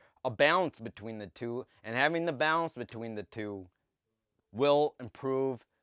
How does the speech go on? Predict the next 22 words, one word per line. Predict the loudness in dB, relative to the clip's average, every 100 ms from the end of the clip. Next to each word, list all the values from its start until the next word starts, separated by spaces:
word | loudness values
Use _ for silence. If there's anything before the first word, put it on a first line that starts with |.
| _ _ _ _ _ -6
your | -2 0 -2 -6 _
overall | 0 0 2 4 4
well-being. | 4 0 0 -2 -2 -2 -8 -18 _ _ _ _ _ _ _
So, | -6 2 2 2 -6 _ _ _ _ -6
with | -2
that | 6 6 6
being | 2 2 2 -2 -6 -6
adjusted, | -4 2 2 2 2 0 0 -10 _ 0
don't | 2 4
go | 4
black | 6 6 6 2
and | -4 -2
white | -2 -2
saying | -4 -4 -2
that | 0 0
I | 0
gotta | 0 0
be | 0
on | -4
the | -4
right | -4 -6
meds, | -6 -6 -4 -6